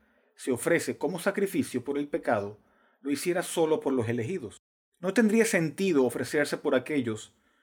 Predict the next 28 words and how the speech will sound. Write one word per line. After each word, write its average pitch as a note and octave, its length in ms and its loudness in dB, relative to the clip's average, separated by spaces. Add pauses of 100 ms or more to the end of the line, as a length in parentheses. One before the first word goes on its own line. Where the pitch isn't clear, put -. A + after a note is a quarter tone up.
(120)
que C#3 120 -4
no C#3 100 0
serían C#3 340 2
salvos, B2 540 -2 (320)
porque - 240 -8
no B2+ 100 2
fueron C3 300 2
elegidos. G#2 600 -6 (420)
El - 140 -6
tercer G3 320 4
argumento F3 580 2
es D#3+ 320 0
la C#3 140 0
naturaleza C3+ 720 2
de B2 100 2
la A2+ 140 0
expiación. G2 640 -12 (320)
Cristo E3 320 2
se - 100 2
ofreció E3 420 0
como E3 220 -2
un E3 160 -2
sustituto. - 640 -2 (560)
Tomó D#3+ 380 2
el F#3 120 4
lugar D#3 400 6
del F3+ 140 2
pecador. G2+ 540 -2